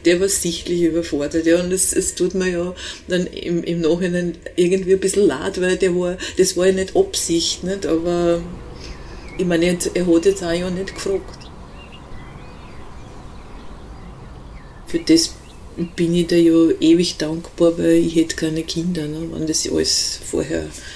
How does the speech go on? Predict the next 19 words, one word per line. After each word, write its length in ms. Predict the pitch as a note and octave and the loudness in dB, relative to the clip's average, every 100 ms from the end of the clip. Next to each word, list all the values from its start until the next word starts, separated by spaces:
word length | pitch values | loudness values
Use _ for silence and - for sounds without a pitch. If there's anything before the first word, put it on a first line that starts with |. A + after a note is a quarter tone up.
| - - - - - - - - - - E3+ - - | -10 -10 -10 -10 -10 -14 -18 -18 -12 -8 -8 -6 -2
zustande 540 | - E3+ - C#3+ D3+ E3+ | 2 4 4 2 4 2
gekommen 440 | - E3 D#3+ D#3 | 4 2 4 2
war. 200 | D#3 D3+ | 2 4
Na 120 | E3 G#3 | 4 6
ja, 220 | G#3 A#3+ | 6 6
stimmt 440 | - B3 D#4 - | 4 4 4 6
ja, 120 | G3 F3 | 6 6
nicht? 300 | F3+ A3 A3 | 4 4 4
Ich 100 | G#3 | 4
meine, 180 | G3+ | 4
man 160 | G#3 G3+ | 4 2
muss 180 | G#3+ G#3 | 4 6
ja 80 | G3+ | 6
immer 280 | G3+ G#3+ | 6 2
das 220 | G3+ G3+ - | 2 0 -2
Positive 720 | - G3 G#3 G3+ G3 F#3+ G3 | 0 2 2 0 -2 -2 -2
auch 80 | A#3 | -2
sehen, 380 | E3+ E3+ E3 | 0 0 0
nicht? 180 | E3+ G3+ | -4 -4